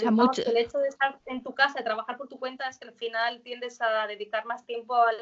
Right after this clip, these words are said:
Speaker 1: tu trabajo del que tendrías igual en una oficina, que igual, mm, estás en tu oficina y desconectas. Yo nunca acabo de desconectar del blog, ya te digo, ni siquiera en vacaciones.
Speaker 2: Claro,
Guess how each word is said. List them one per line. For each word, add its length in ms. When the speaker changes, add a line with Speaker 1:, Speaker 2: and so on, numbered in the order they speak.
Speaker 1:
tu 120
trabajo 380
del 140
que 100
tendrías 520
igual 300
en 80
una 140
oficina, 500
que 60
igual, 360
mm, 280
estás 300
en 60
tu 60
oficina 340
y 60
desconectas. 680
Yo 280
nunca 240
acabo 200
de 60
desconectar 480
del 120
blog, 180
ya 60
te 80
digo, 140
ni 80
siquiera 260
en 60
vacaciones. 460
Speaker 2:
Claro, 500